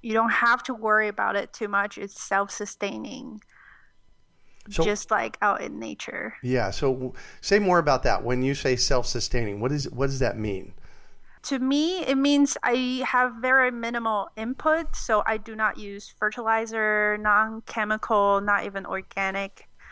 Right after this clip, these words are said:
Speaker 1: I don't apply pesticides, and all the input I give was providing organic matter through
Speaker 2: Mm-hmm.
Speaker 1: wood chips and compost,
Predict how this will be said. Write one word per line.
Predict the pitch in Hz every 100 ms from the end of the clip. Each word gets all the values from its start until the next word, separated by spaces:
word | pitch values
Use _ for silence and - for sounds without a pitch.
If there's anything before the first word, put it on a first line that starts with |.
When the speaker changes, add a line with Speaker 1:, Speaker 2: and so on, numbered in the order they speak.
| - -
Speaker 1:
I | - 220
don't | 214 220
apply | - - 208
pesticides, | 208 247 247 - 262 - 247 240 240 240 - - - -
and | 208 202 202 202 -
all | 208 233 254
the | 247
input | 233 240 - -
I | 214
give | 196 214 208 208 -
was | 202 196 -
providing | - 202 208 202 202 196 196 190 -
organic | 202 208 220 220 226 -
matter | 208 220 208 226
through | - 220 107
Speaker 2:
Mm-hmm. | 123
Speaker 1:
wood | 147
chips | - - 240 240 - - -
and | 214
compost, | 220 226 220 220 233 220 220 226 -